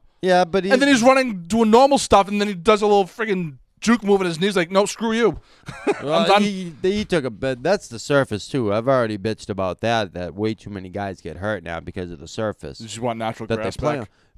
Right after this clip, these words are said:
Speaker 1: Because, dude, d-, did that stuff happen in the eighties and nineties,
Speaker 2: Yeah,
Speaker 1: seventies?
Speaker 2: that
Speaker 1: Even
Speaker 2: all
Speaker 1: go
Speaker 2: old
Speaker 1: up and
Speaker 2: turf.
Speaker 1: down.
Speaker 2: That old turf. Jesus.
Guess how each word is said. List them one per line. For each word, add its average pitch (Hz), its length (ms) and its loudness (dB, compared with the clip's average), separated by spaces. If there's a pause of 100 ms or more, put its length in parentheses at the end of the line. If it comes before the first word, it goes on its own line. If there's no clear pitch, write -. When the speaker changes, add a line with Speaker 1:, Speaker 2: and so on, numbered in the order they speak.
Speaker 1:
Because, 226 200 -4
dude, 214 600 -2
d-, 117 80 -16 (260)
did 165 100 -6
that 269 180 0
stuff 254 180 -2
happen 233 320 0
in 196 80 -6
the 175 120 -4
eighties 175 360 -4
and 160 100 -6
nineties, 160 480 -6
Speaker 2:
Yeah, 180 60 0
Speaker 1:
seventies? 190 320 4
Speaker 2:
that 190 60 -12
Speaker 1:
Even 165 100 2
Speaker 2:
all 175 180 6
Speaker 1:
go 165 80 2
Speaker 2:
old 165 140 6
Speaker 1:
up - 60 0
and 196 80 -6
Speaker 2:
turf. 143 180 2
Speaker 1:
down. 135 180 -6
Speaker 2:
That 127 140 -4
old 147 220 -2
turf. 117 260 -6
Jesus. - 560 -14